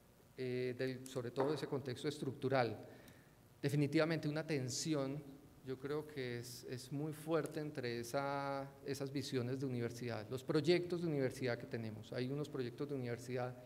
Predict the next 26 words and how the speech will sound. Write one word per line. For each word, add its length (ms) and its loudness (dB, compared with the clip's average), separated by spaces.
en 200 -2
disputa 640 0
y 200 2
parece 380 0
ser 240 0
que 180 -2
gana 360 4
terreno 680 2
una 240 0
universidad 640 2
para 160 6
el 80 4
mercado, 580 4
pero 220 8
que 80 4
encuentra 520 6
como 180 6
un 80 4
punto 400 8
de 80 10
veto 520 6
definitivamente 640 4
en 80 4
las 140 0
comunidades 500 2
académicas. 720 4